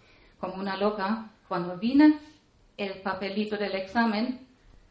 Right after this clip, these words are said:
esta programación se pone en marcha y prácticamente sin esta programación está neutralizado,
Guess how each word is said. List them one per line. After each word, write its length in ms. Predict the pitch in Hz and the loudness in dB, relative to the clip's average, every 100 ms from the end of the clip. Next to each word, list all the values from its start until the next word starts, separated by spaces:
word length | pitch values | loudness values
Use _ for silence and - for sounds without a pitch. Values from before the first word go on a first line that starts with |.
| _ _ - | _ _ -6
esta 320 | 233 240 262 | -4 -4 -6
programación 880 | - 240 220 202 202 - 196 175 170 | -4 -4 -2 -2 -2 -4 -6 -6 -6
se 100 | - | -6
pone 280 | 220 226 220 | 2 4 4
en 100 | 220 | 4
marcha 500 | 220 214 196 190 233 - - _ _ _ _ _ | 0 -2 -4 -6 -6 -12 -20 _ _ _ _ _
y 100 | 202 | -12
prácticamente 880 | - 208 214 226 220 208 196 180 180 | -2 -2 0 -2 0 -2 -2 -8 -12
sin 500 | - 240 254 262 - - _ _ _ _ _ | -6 -2 -2 -2 -8 -20 _ _ _ _ _
esta 280 | 214 220 214 | -4 -2 -4
programación 880 | - 185 190 202 208 208 - 208 - | -4 -6 0 2 2 0 -2 -4 -6
está 220 | - - 226 | -8 -2 2
neutralizado, 960 | 220 214 214 208 208 214 208 214 285 | 2 0 -4 -4 -4 -2 -2 0 -4